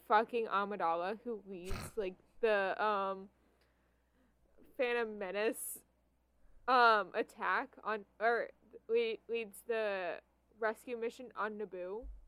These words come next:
Speaker 1: after pretending to be a servant the entire time and just, like, outs
Speaker 2: Mm-hmm.
Speaker 1: herself.
Speaker 2: Yep.
Speaker 1: You're telling me that she died because of a broken heart?
Speaker 2: Yeah, no.
Speaker 1: Miss Rebellion leader, pre her daughter,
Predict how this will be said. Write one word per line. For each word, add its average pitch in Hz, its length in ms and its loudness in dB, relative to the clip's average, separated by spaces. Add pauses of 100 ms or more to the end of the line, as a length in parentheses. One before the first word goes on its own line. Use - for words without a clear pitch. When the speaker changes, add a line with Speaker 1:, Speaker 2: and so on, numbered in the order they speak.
(960)
Speaker 1:
after 226 280 -6
pretending 208 600 -12
to 247 120 -14
be 208 140 -6
a 202 40 -8
servant 196 440 -10 (100)
the 208 120 -4
entire 196 500 -8
time 185 480 -8
and 190 100 -8 (100)
just, 208 220 -4
like, 202 240 -4
outs 170 260 -6
Speaker 2:
Mm-hmm. 226 100 -6
Speaker 1:
herself. 208 440 -2 (1200)
Speaker 2:
Yep. 196 240 -2 (160)
Speaker 1:
You're 240 120 -2
telling 262 420 -2
me 240 140 -2
that 220 160 -2 (120)
she 220 120 -8
died 190 440 -2
because 226 300 -8
of 233 140 -10
a 196 80 -4
broken 196 440 -8
heart? 185 300 -10 (840)
Speaker 2:
Yeah, 170 360 -8
no. 90 220 -18 (720)
Speaker 1:
Miss 226 220 -2
Rebellion 220 580 0
leader, 240 400 -2 (120)
pre 233 220 -2
her 214 180 -2
daughter, 196 460 -4